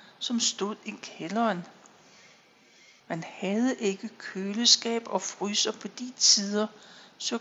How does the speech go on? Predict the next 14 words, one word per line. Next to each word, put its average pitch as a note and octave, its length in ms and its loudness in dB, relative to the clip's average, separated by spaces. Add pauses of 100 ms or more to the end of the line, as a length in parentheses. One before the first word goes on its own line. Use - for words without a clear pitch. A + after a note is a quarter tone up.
kød C#4 380 -2
fra - 280 -2
landet, G#3 640 0 (420)
det B3+ 120 -2
blev G#3 140 4 (100)
også A#3 380 4
henkogt, - 840 -2 (240)
og - 120 2
skinker - 460 4
blev C4 200 0
røget G3+ 640 2 (340)
på - 120 -4
et - 180 -6
røgeri G3 540 4